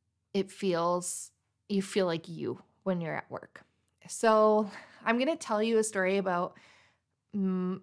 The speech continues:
my discovery of self-expression in the workplace and then sort of what I've done to reflect on that and then be more intentional around it, but also, like, how I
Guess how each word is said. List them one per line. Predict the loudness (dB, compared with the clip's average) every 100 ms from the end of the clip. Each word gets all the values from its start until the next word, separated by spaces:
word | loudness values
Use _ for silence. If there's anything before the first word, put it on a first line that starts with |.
| -2
my | 0 2
discovery | 0 0 0 2 2
of | 2
self-expression | -2 -4 -4 -2 -2 -2 -2
in |
the | 0
workplace | -2 -2 -2 -2 -2
and | -4 -2
then | -2 -4 -8 -20 -10
sort | -4 -2
of | -2
what | -2
I've | -2
done | -2 -2
to | -4
reflect | -8 -8 -6 -6
on | -6 -6
that | -6 -8
and | -8 -10
then | -8
be | -8
more | -8 -10
intentional | -12 -12 -10 -6 -4
around | 0 0 0
it, | -2 -4 -10 _ _ _ _ _ _ _ _ _ -2
but | 2
also, | 6 6 6 2 2 4
like, | 2 0 -6 _ _ _ _ _ _
how | 2 4
I | 4 0 -2